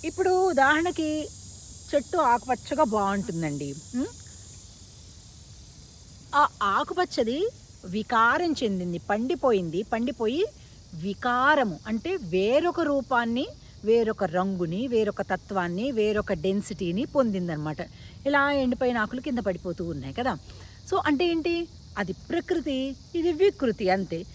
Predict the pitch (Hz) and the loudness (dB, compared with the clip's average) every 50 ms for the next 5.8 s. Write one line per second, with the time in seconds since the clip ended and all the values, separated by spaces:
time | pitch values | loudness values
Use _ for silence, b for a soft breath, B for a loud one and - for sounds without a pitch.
0 | B B - - 285 294 311 311 339 330 - 320 262 262 277 302 320 349 359 349 | B B -2 0 2 2 4 2 2 2 2 0 0 0 0 2 2 2 0 0
1 | 285 262 262 247 233 202 190 - - 226 226 262 320 - - - - - - - | 2 2 2 4 4 2 0 0 -2 -2 0 0 -2 -6 -12 -18 -20 -20 -20 -20
2 | - - - - 294 294 - 320 320 320 330 285 294 311 320 311 294 285 277 269 | -20 -20 -2 0 0 0 0 0 2 2 2 2 0 0 0 0 2 2 2 0
3 | 285 - 285 285 - 277 247 226 269 240 240 226 233 226 - 277 247 233 208 214 | 0 -2 -4 -2 -2 -4 -4 -2 -2 -2 -2 -2 -2 -4 -2 0 0 0 2 0
4 | 180 170 - - - - - - 269 - - - - 311 320 339 - 403 - - | -2 -2 -4 -6 -8 -6 -4 -2 -2 -2 -2 -4 -4 -2 -2 0 0 0 2 4
5 | 381 311 320 - - 311 277 233 202 175 185 175 156 147 143 156 | 4 4 4 4 4 4 4 4 2 0 0 -2 -2 -2 -4 -6